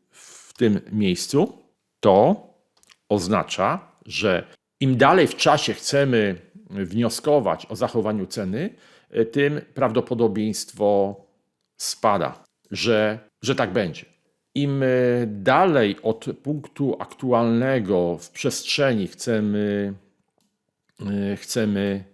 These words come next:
wnioskować o zachowaniu się ceny, tym prawdopodobieństwo spada.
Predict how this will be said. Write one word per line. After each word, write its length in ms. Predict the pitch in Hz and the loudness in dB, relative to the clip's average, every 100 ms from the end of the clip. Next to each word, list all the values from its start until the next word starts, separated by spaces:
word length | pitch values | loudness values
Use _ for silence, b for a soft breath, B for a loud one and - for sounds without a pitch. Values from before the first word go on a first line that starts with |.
| _ 82 82 - - | _ -20 -20 -20 -18
wnioskować 760 | 110 110 - - 131 87 71 - | -4 -2 0 2 4 4 -2 -6
o 80 | 95 | -4
zachowaniu 520 | 92 - 101 104 98 | -2 -2 -2 -2 -4
się 200 | - 101 | -6 -10
ceny, 420 | - 104 131 202 - B B B B | -6 -4 -2 -4 -8 B B B B
tym 220 | - 127 117 | -2 0 0
prawdopodobieństwo 1300 | 127 107 123 98 110 98 113 104 - - 98 95 - - - | 0 0 0 2 2 2 0 -4 -8 0 2 2 -4 -16 -16
spada. 680 | - - - 101 87 73 | -12 -10 -4 -2 -2 -4